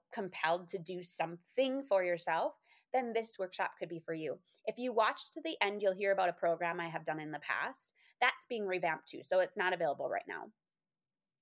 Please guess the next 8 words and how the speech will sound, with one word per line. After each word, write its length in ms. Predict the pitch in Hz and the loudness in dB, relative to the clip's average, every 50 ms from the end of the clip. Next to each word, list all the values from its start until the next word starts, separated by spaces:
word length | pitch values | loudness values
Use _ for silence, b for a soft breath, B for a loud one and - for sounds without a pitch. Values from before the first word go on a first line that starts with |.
| _ - | _ 0
But 360 | 208 262 254 190 160 170 - | 4 6 6 6 4 2 0
if 180 | - 226 220 208 | 0 0 2 2
after 300 | 196 202 220 - - 233 | 0 0 -2 -4 -2 0
the 100 | 247 240 | 2 4
workshop 380 | 202 190 180 - - 175 170 - | 4 2 2 2 -2 -2 -2 -2
you're 120 | 165 170 | -2 0
like, 280 | 165 165 156 147 160 160 | 2 2 0 0 0 4
"Gabe, 320 | - 202 240 359 427 427 | 6 6 6 6 4 2